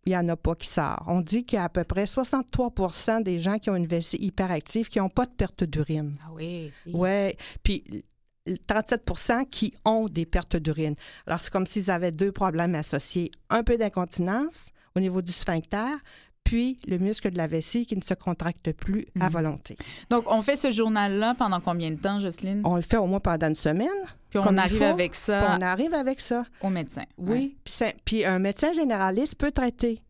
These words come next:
Speaker 1: Il peut avoir besoin du gynécologue ou il peut avoir besoin d'un urologue.
Speaker 2: Ok.
Speaker 1: Mais il va décider s'il a besoin d'une consultation à un spécialiste.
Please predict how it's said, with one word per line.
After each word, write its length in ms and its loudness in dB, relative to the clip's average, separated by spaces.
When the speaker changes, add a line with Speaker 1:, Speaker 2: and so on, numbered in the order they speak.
Speaker 1:
Il 80 0
peut 180 2
avoir 260 0
besoin 360 0
du 120 -2
gynécologue 680 -2
ou 140 2
il 60 -2
peut 140 0
avoir 200 0
besoin 320 0
d'un 160 0
urologue. 580 0
Speaker 2:
Ok. 80 -6
Speaker 1:
Mais 200 0
il 100 0
va 160 0
décider 520 -2
s'il 240 -2
a 60 2
besoin 320 0
d'une 160 -2
consultation 640 -2
à 40 0
un 60 -2
spécialiste. 760 -8